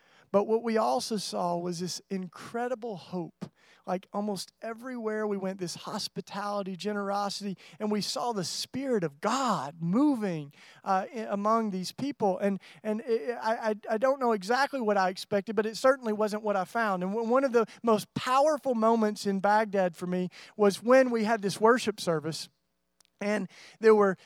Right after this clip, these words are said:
thousands of people from all over the Middle East, and especially from all over Iraq, that had gotten together to pray for peace. And as we're praying, uh,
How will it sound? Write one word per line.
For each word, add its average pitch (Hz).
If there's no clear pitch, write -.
thousands 240
of 180
people 170
from 190
all 214
over 214
the 190
Middle 196
East, 190
and 180
especially 190
from 185
all 185
over 175
Iraq, 175
that 185
had 180
gotten 220
together 190
to 170
pray 233
for 180
peace. -
And 233
as 233
we're 208
praying, 214
uh, 180